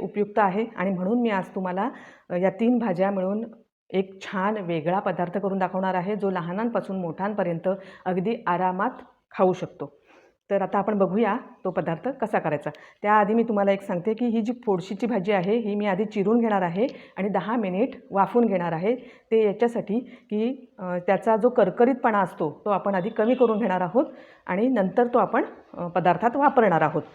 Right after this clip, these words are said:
आणि ह्या दोन भाज्या आहेत, त्या मी अशाच चिरून घेणार आहे आणि त्या वापरणार आहे. तर आता आपण हा पदार्थ कसा करायचा, ते बघूया. फोडशीची भाजी मी बारीक चिरलेली आहे आणि, अ, अशा पद्धतीने चाळणीवर ठेवून ती मी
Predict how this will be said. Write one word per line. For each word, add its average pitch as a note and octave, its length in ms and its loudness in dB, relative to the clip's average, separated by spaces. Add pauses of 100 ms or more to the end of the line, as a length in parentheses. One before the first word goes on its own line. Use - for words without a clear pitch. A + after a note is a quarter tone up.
(260)
आणि G3 160 2
ह्या A#3+ 160 8
दोन A#3 240 6
भाज्या G#3 300 4
आहेत, A3 220 2
त्या G3+ 120 2
मी G3+ 120 0
अशाच A#3+ 480 0
चिरून G#3 220 0
घेणार F#3+ 220 2
आहे F#3+ 220 0 (180)
आणि G3 160 -2
त्या G#3+ 200 2 (180)
वापरणार G#3 420 4
आहे. D#3 280 -6
तर G3 80 0
आता F#3+ 160 2
आपण G3+ 200 2
हा A3 80 -4
पदार्थ A3 380 2
कसा A3+ 240 2
करायचा, F3 340 0 (360)
ते B3+ 80 6
बघूया. D#3+ 360 -2 (840)
फोडशीची G#3 440 6
भाजी G#3+ 280 6
मी A3 160 6
बारीक G3+ 300 8
चिरलेली G#3+ 420 6
आहे A3 280 8 (280)
आणि, G#3+ 380 4
अ, G3+ 80 4 (220)
अशा G3+ 260 6
पद्धतीने G#3 480 6
चाळणीवर F#3+ 500 4
ठेवून G3+ 320 4 (640)
ती G3 100 4
मी G3 300 6